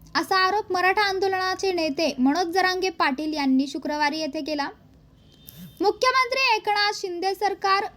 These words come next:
मराठा समाजाचा अनादर करत आहेत. राज्य सरकार केवळ इतर मागासवर्ग नेत्यांना वेळ देऊन त्यांचेच ऐकत आहे, त्यामुळे राज्य सरकारकडून मराठा समाजाला आरक्षण मिळ-,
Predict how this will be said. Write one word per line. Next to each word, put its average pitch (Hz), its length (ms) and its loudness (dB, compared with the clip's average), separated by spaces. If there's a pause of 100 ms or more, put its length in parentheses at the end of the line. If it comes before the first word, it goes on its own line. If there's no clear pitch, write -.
(140)
मराठा 370 440 4
समाजाचा 392 680 0 (100)
अनादर 359 420 2
करत 370 320 0
आहेत. 262 300 -2 (760)
राज्य 381 340 2
सरकार 466 480 0
केवळ 415 360 0
इतर 370 420 0 (600)
मागासवर्ग 440 680 0 (100)
नेत्यांना 370 540 -2
वेळ 339 260 2
देऊन 359 320 -4
त्यांचेच 339 460 0
ऐकत 349 300 -2
आहे, 277 240 0 (600)
त्यामुळे 480 380 2
राज्य 427 320 0
सरकारकडून 427 800 -2 (280)
मराठा 381 420 2
समाजाला 392 420 0
आरक्षण 349 560 -2
मिळ-, 302 320 0